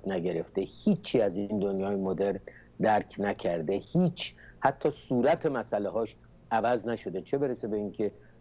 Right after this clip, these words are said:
پاسخش عوض بشه و اون وقت به قدرت و حاکمیت رسیده. واقعاً، اه،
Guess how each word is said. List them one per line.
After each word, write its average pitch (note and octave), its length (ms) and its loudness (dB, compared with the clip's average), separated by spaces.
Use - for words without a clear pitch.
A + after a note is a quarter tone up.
پاسخش A2 580 0
عوض F#2+ 360 -2
بشه F#2+ 300 -4
و F2 100 -2
اون G2+ 180 2
وقت A2 220 0
به A#2 100 4
قدرت A#2 400 2
و A#2 40 2
حاکمیت G2 680 -4
رسیده. G2+ 360 -2
واقعاً، A#2+ 640 0
اه، G#2 120 0